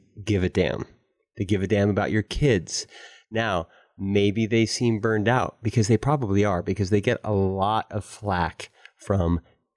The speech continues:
teachers, from society, from school districts, and they have volunteered to go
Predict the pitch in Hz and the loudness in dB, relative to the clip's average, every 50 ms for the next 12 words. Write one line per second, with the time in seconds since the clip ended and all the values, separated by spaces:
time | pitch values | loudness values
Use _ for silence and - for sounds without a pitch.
0 | _ _ _ - - - 104 - - 117 113 110 113 113 110 - - - 101 95 | _ _ _ -4 0 0 0 0 2 0 2 2 2 0 -2 -4 -4 0 0 0
1 | 92 - - - - - 101 98 101 98 98 95 101 98 98 95 - - - - | 0 -2 -4 -6 -4 -4 -2 0 2 2 2 2 4 2 2 2 0 -4 -20 -20
2 | _ _ - - 92 87 - - - - 113 110 107 92 110 98 - - - 107 | _ _ -4 -4 -4 -2 -4 -6 -2 0 2 2 4 2 0 0 0 0 0 0
3 | 101 - - - - - 104 107 107 107 107 101 95 110 110 104 92 - _ - | 0 0 -2 -8 -6 -2 -2 2 4 4 4 4 2 2 0 0 -2 -6 _ -20
4 | - - _ _ _ - 117 113 123 135 135 123 - - 135 131 120 107 104 - | -20 -20 _ _ _ -4 0 2 2 2 2 0 -2 0 0 0 0 -2 -4 0
5 | 107 101 101 101 101 98 98 - | 2 2 4 4 4 4 2 -2